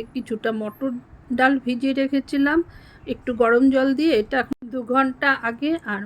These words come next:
মোচাগুলো কিন্তু আমি কাটবো না, হাতের সাহায্যে একটু লবণ দিয়ে আমি কষলিয়ে নিচ্ছি। দেখুন খুব ভালো মতন কষলালে কিন্তু একদম কাটতে হবে না। আর খুব সহজেই তাড়াতাড়ি মোচা ঘন্টটা হয়ে যাবে।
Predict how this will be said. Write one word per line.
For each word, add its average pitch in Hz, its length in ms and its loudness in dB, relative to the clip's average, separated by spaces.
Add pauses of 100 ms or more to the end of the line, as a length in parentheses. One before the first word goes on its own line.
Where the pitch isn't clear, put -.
মোচাগুলো 262 600 0
কিন্তু 277 380 2 (120)
আমি 240 280 2 (760)
কাটবো 226 360 0
না, 285 160 2 (140)
হাতের 269 480 -6
সাহায্যে 277 500 -4 (100)
একটু - 300 -14
লবণ 233 420 0
দিয়ে 302 180 -2
আমি 214 260 -4
কষলিয়ে 208 480 -2
নিচ্ছি। 190 520 -8 (560)
দেখুন 247 340 4
খুব 302 240 -4 (140)
ভালো 247 320 0
মতন 262 320 0 (680)
কষলালে 269 540 -2
কিন্তু 233 300 -6 (120)
একদম 254 460 -2
কাটতে 208 420 -2
হবে 185 280 -4
না। 190 120 -6 (340)
আর 196 220 -4
খুব 311 180 -4
সহজেই 277 640 0
তাড়াতাড়ি 247 480 2
মোচা 226 360 0
ঘন্টটা 226 560 -2
হয়ে 202 280 0
যাবে। 190 280 -4